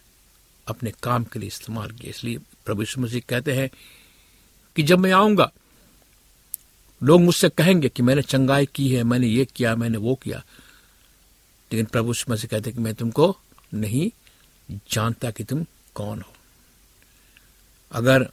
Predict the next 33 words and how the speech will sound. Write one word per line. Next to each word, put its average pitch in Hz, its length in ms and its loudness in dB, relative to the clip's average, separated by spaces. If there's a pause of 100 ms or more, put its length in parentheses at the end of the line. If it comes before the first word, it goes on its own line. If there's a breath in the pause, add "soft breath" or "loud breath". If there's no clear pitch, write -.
आज 123 380 0 (540)
उन 127 100 -2
चंगाई 127 500 2
करने 127 440 0
वाले 120 440 0 (1120 soft breath)
प्रचारकों 120 520 -2
के 131 120 -4
पास 127 460 0 (160)
ईश्वर 123 360 0
की - 180 -10
आत्मा 123 460 -4
है, 120 280 -2 (500 soft breath)
तो 127 160 0 (120)
क्यों 175 200 4
नहीं 151 240 4
वो 135 100 2
अस्पतालों 123 680 -2
में 123 160 0
जाते 113 320 -6
हैं 104 180 -10 (560 soft breath)
और 113 240 -4 (160)
चंगाई 120 380 -2
का 110 140 -8
काम 95 260 -10
करते 127 300 -16
हैं? - 140 -20 (1800 soft breath)
अगर 110 180 -6
परमेश्वर 117 520 -4
ने 120 100 0
उन्हें 110 180 -4
दान 113 300 -4
दिया 120 240 0
है, 104 220 -6